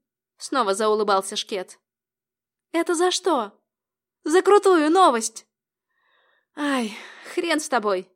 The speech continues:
на». И я протянул ему всю пачку. «Ого, Рокс, спасибо!»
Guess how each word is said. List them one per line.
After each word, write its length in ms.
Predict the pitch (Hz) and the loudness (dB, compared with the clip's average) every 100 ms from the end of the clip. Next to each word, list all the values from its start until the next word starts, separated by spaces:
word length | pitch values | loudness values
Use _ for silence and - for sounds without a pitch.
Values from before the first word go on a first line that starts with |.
| - | -6
на». 320 | 277 233 202 _ _ _ _ _ _ | 0 0 0 _ _ _ _ _ _
И 80 | - | -4
я 180 | 302 330 | 0 2
протянул 480 | 330 302 254 233 226 | 0 -4 -6 -4 -6
ему 340 | 208 208 196 | -6 -6 -6
всю 300 | 202 - 247 | -8 -6 -6
пачку. 540 | 240 170 170 - - - _ _ _ _ _ _ _ _ _ _ | -6 -6 -8 -10 -20 -20 _ _ _ _ _ _ _ _ _ _
«Ого, 460 | 403 359 381 403 302 | -2 2 2 4 4
Рокс, 460 | 370 403 302 - - - | 4 2 2 -4 -12 -12
спасибо!» 760 | - 403 381 - 508 269 220 | -2 0 0 -4 0 0 0